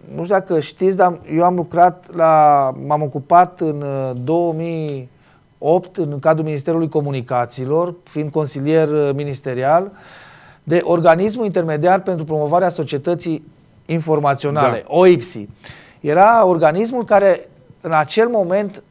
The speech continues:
Speaker 1: uh, traducea ghidurile, să
Speaker 2: Da,
Speaker 1: spun,
Speaker 2: da,
Speaker 1: sau
Speaker 2: da.
Speaker 1: făcea ghidurile pentru anumite axe pe Ministerul
Speaker 2: Mhm.
Speaker 1: Comunicațiilor. Haideți să vă spun cum s-a întâmplat, ca să înțelegeți de ce se întâmplă lucrurile astea așa la noi. Uh,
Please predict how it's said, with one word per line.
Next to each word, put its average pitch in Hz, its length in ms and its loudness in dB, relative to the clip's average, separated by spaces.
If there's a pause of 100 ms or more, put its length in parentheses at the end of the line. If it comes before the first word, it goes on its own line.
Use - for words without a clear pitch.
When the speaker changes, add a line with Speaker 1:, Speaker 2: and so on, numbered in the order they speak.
(160)
Speaker 1:
uh, 147 760 2 (240)
traducea 196 480 4
ghidurile, 139 580 -2 (100)
să 123 80 -8
Speaker 2:
Da, 131 60 -2
Speaker 1:
spun, 185 220 2
Speaker 2:
da, 196 60 -2
Speaker 1:
sau 190 160 6
Speaker 2:
da. 165 60 0
Speaker 1:
făcea 185 400 4
ghidurile 196 720 2 (140)
pentru 175 680 0
anumite 165 400 0
axe 175 340 2
pe 175 160 -2
Ministerul 165 420 -2
Speaker 2:
Mhm. 143 100 -2
Speaker 1:
Comunicațiilor. 131 720 -2 (960)
Haideți 254 260 4
să 247 80 -4
vă 220 60 2
spun 208 240 -2
cum 190 100 -2
s-a 151 140 2
întâmplat, 131 460 0
ca 139 100 0
să 139 120 -2
înțelegeți 196 440 2
de 175 80 0
ce 180 440 2 (580)
se 165 100 -4
întâmplă 175 320 0
lucrurile 147 360 -2
astea 131 220 -2
așa 117 240 -4
la 127 120 2
noi. 107 280 -8 (720)
Uh, 127 580 0